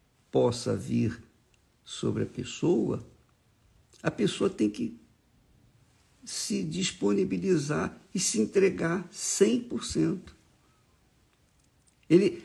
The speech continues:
a pessoa tem que deixar, a pessoa tem que deixar os seus achismos, seus pensamentos,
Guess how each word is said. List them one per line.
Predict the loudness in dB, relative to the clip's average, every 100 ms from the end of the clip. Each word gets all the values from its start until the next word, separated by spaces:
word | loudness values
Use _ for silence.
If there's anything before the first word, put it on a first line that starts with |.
| 0
a | 2
pessoa | 4 4 4
tem | 4 4 2
que | 0
deixar, | -2 -2 -2 -2 0 -2 -6 -18 _ _ _ _ _ _ _ _ _ -8
a |
pessoa | -6 -6 -6 4 4
tem | 4 2 0
que | 0 -4
deixar | -8 -8 -4 -2 -2 -4 -14 _ _ _ _ _ _ _ -8
os | -2
seus | 0 2 0
achismos, | -2 -4 -4 -2 -4 -8 -12 _ -20 _ _ _ -6
seus | -4 -2
pensamentos, | -2 -2 0 4 4 4 0 -14